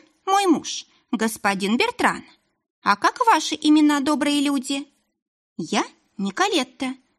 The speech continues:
Николетта поклонилась. Аглая ограничилась кивком. «Аглаида». Чужое имя осело на языке горчинкой. «Елик». Оборотень беззаботно привалился к дереву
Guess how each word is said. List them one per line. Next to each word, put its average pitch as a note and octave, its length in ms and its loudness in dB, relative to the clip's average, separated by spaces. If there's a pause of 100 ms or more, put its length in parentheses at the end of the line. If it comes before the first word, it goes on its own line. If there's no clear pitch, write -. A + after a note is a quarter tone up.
(100)
Николетта F#3 520 -4
поклонилась. F#3 800 -4 (300)
Аглая F#3+ 540 2
ограничилась F#3 760 -2
кивком. - 480 -6 (920)
«Аглаида». E4+ 640 0 (480)
Чужое F#3+ 480 -2
имя E4 440 0
осело G#3 380 -2
на F#3 120 0
языке F#3 420 -4
горчинкой. F#3+ 720 -4 (640)
«Елик». G3 800 -2 (460)
Оборотень G3 600 0
беззаботно F#3 680 -2
привалился F#3 580 -2
к C#3+ 80 -8
дереву G#3+ 460 -4